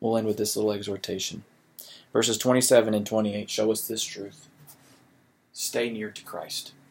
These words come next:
during this season. Stay near to Christ. Look at verse twenty-seven. "For behold, those who are far from you shall perish. You put an end to every, everyone who is unfaithful to you."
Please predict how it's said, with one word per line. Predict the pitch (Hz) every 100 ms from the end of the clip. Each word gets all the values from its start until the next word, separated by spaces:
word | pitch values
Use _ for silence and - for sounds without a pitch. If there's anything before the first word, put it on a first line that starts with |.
| - - _
during | - 95
this | 85 -
season. | 82 73 - - _ _ _ _ _ _ _ -
Stay | - 123
near | 117 104
to | 95
Christ. | 95 87 - -
Look | 123
at | 113
verse | 110
twenty-seven. | - 110 98 101 98
"For | 117
behold, | 113 117 117 107 - - - -
those | 123 117
who |
are | 120 107
far | 120 120
from | 113 113
you | 110
shall | 107 113 107
perish. | 98 98 - - - _ - - _ -
You | 113
put | 135
an | 123
end | 117 117
to | 110 -
every, | 123 120 113 107 - _ _ -
everyone | 135 147 127 101 - - 123
who | 117
is | 113
unfaithful | 127 143 135 143 143 - 139 135
to | 120
you." | 107 85